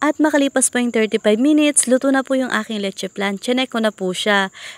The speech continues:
And then, ilalagay ko po yan sa ref para po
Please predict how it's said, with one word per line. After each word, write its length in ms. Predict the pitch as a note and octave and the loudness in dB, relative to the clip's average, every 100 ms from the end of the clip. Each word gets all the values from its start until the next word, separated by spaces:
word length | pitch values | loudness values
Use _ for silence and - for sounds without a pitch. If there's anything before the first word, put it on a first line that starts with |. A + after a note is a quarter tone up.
| - | -2
And 240 | E4+ E4+ | 0 4
then, 160 | C#4+ D4 | 4 4
ilalagay 480 | B3+ B3 A#3+ A#3+ | 2 2 2 0
ko 80 | A#3 | -2
po 240 | A#3 A#3+ B3 | -4 -2 0
yan 320 | B3 C4 C4 | 0 -2 -4
sa 400 | - A#3 B3 B3+ | -2 0 2 0
ref 400 | G3 G3+ F#3+ - | -2 -2 -4 -4
para 320 | G#3+ G#3 G#3 | -2 0 0
po 400 | - A3+ A#3+ B3+ | -2 -2 -2 -4